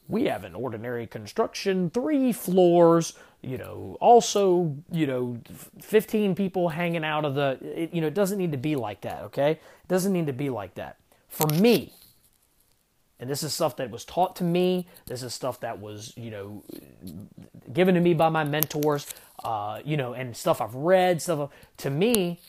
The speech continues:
that structure is either residential or commercial. It's small, medium, or large. And it's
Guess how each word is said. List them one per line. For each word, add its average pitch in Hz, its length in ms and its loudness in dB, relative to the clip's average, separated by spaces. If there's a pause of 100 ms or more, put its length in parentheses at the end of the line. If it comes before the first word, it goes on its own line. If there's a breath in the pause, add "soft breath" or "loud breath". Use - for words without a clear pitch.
(640)
that 147 400 2
structure 185 720 0 (800)
is 156 240 -2
either 139 240 -4
residential 214 960 0 (540)
or 156 140 4
commercial. 185 760 -2 (2500)
It's 143 240 -8
small, 185 920 2 (300)
medium, 208 800 -4 (460)
or 139 160 -4
large. 180 760 -2 (2250)
And 156 140 -2
it's - 360 -4